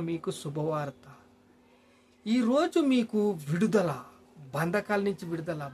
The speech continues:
బందీగృహం నుంచి విడుదల. కానీ అల్ప పా-, అల్ప పాప కాల పాప భోగాల్ని విడిచిపెట్టండి. అల్పకాల పాప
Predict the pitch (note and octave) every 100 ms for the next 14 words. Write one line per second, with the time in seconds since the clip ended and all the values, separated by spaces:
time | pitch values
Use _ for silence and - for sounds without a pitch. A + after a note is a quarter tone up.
0 | - D3 F3 A#3+ A#3 A3+ G#3 G3+ F#3 F3
1 | D3+ - G3+ A3 A3+ A3 - - - -
2 | - D#3 F#3+ G#3+ - G#3 - - E3 E3
3 | - - _ _ F#3 G3 _ A#3+ G#3+ -
4 | F3+ G3 G3+ G#3 - F3 F3 F#3+ F3+ -
5 | E3+ E3+ E3 D#3 E3 D#3+ D3 C#3+ C3+ -
6 | - _ _ _ - E3+ D3+ C3+ - C3+
7 | - _ _ _ _ _ _ _ _ _
8 | _ _ _ _ _ _ _ A5 _ _
9 | _ - _ _ _ _ _ - G#3 A3+
10 | B3+ A#3+ A3 A3+ A3+ A3 A3